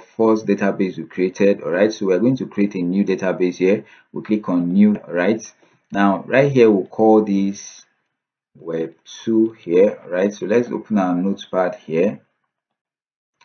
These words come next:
So let's call this database name two. So let's call this web two, right? So after that, you click on create here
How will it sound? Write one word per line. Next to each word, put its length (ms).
So 160
let's 300
call 340
this 680
database 1300
name 480
two. 400
So 140
let's 260
call 280
this 400
web 240
two, 320
right? 360
So 260
after 300
that, 300
you 100
click 240
on 200
create 300
here 440